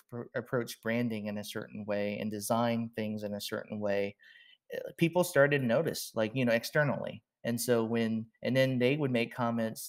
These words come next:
to our C E O, our C O O, to our sales teams. And so they, uh, or, you know, other companies would start changing or investing into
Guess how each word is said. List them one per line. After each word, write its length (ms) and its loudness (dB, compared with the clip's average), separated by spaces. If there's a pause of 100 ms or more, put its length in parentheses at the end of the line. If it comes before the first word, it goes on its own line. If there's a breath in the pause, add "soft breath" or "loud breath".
to 300 -2
our 100 -6
C 340 -6
E 60 2
O, 380 8
our 140 2
C 280 2
O 80 8
O, 540 6
to 100 -4
our 160 2
sales 360 0
teams. 580 -2 (480)
And 140 0
so 220 4
they, 300 4
uh, 140 0
or, 360 4
you 160 0
know, 320 2 (500)
other 480 4
companies 420 -2
would 120 -4
start 540 2
changing 800 -2 (160)
or 180 2
investing 680 2
into 580 0